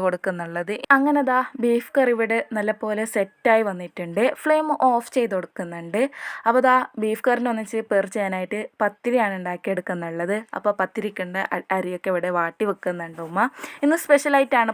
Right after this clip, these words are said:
പത്തിരി ഉണ്ടാക്കിയെടുക്കുന്നുള്ളത് ഞങ്ങൾക്ക്. അപ്പോൾ തേ-, ഏ, കഞ്ഞിക്ക് വേണ്ടിയിട്ടുള്ള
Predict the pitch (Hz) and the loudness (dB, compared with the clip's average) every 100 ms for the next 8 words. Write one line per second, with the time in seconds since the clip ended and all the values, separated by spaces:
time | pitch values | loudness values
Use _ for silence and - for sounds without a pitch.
0 | 214 214 214 226 190 185 196 185 - 185 | -2 0 0 2 -2 -2 -2 -2 -2 -2
1 | 175 175 180 214 196 180 175 170 - 233 | 0 0 2 0 -2 -2 -2 -2 0 -2
2 | - - - - 220 208 208 196 190 180 | -2 -8 -6 -2 0 2 0 0 -4 4
3 | 202 208 233 262 254 226 196 202 196 | 4 4 -2 2 2 2 0 2 4